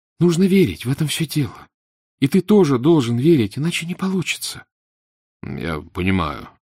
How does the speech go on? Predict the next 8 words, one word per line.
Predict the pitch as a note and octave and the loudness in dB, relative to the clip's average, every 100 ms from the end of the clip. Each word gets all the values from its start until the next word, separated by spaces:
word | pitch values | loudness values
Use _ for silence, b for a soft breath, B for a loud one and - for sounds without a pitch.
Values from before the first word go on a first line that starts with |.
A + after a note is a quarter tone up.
| _ | _
ответил | F2+ - D2 D#2 | -12 -10 -10 -8
мужчина. | D#2 - D2+ - - _ _ _ _ _ | -6 -6 -8 -12 -20 _ _ _ _ _
«Самовнушение, | - F2 E2+ D2+ - - B2 A2+ G#2 F#2 | -6 -4 -4 -8 -8 0 2 2 2 -2
психотерапия | - F#2 - - - - A2+ G2+ | -4 -12 -12 -16 -14 -4 -2 -2
и | |
всё | D#2 E2 | -4 -10
такое. | - - G2 E2+ | -12 -6 -4 -2
Зин, | E2 G2 D2 A1 A1 | -2 -2 -4 -8 -18